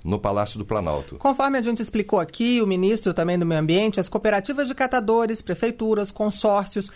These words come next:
Speaker 2: iniciativa privada e microempreendedores individuais vão poder solicitar o certificado.
Speaker 1: Durante a cerimônia, o presidente ressaltou as iniciativas que o Brasil já tem para reaproveitar e reciclar os recursos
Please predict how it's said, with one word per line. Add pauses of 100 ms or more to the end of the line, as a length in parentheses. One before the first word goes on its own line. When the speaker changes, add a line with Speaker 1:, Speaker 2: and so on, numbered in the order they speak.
(160)
Speaker 2:
iniciativa
privada
e
microempreendedores
individuais (260)
vão
poder
solicitar
o
certificado.
Speaker 1:
Durante
a
cerimônia,
o
presidente
ressaltou
as
iniciativas
que
o
Brasil
já
tem (160)
para
reaproveitar
e
reciclar
os
recursos